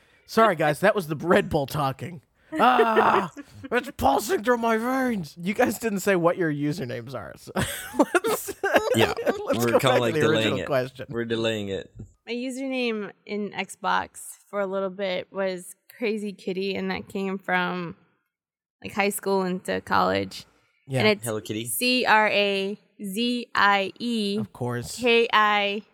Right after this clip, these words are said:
Speaker 3: T Y.
Speaker 2: Of course.
Speaker 3: <laughs> So it made it, like,
Speaker 1: <laughs>
Speaker 3: really impossible to find. And I don't think my recent gamer tag now is any better because it's, it's either C G B S rule or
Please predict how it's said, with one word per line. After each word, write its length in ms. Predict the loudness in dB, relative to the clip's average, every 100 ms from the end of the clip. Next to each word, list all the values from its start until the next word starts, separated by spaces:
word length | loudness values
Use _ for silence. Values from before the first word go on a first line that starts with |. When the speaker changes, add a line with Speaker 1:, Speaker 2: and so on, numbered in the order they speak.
| _ _
Speaker 3:
T 300 | -8 0 2
Y. 420 | 4 4 6 4 2
Speaker 2:
Of 40 | -2
course. 420 | -6 -8 -10 -14 -16
Speaker 3:
<laughs> 60 | -2
So 60 | 2
it 320 | 2 0 2
made 180 | 4 6
it, 260 | 4 4
like, 220 | 4 4 2 0 0 -2 -6
Speaker 1:
<laughs> 480 | -8 -8 -16 -14 -10
Speaker 3:
really 460 | -2 2 2 4 2
impossible 600 | 4 4 2 0 -4 -4
to 100 | -2
find. 560 | 0 2 2 0 -4 -10 _
And 100 | 0
I 140 | 2 2
don't 180 | -2
think 220 | -4 -6 -8 _
my 320 | -2 2 2
recent 360 | 2 -4 -6 -6
gamer 240 | -6 -6
tag 220 | -6 -6
now 240 | -4 -4 -4
is 100 | -6
any 180 | -8 -6
better 480 | -6 -4 -6 -8 -12
because 320 | -10 -6 -6 -6
it's, 360 | -10 -16 -18 _ _ _ _ _ _ _ -6
it's 160 | -2
either 320 | 0 2 2 -2
C 400 | -6 -10 -6 -4
G 180 | -4
B 500 | -6 -4 -4 -4 -6 -10 _ _ _ _ _ _ _
S 500 | 0 0 0 -6 -6 -12 _ _ _
rule 540 | -2 2 4 2 0 -6 _ _ _ _
or 400 | -2 2 2 0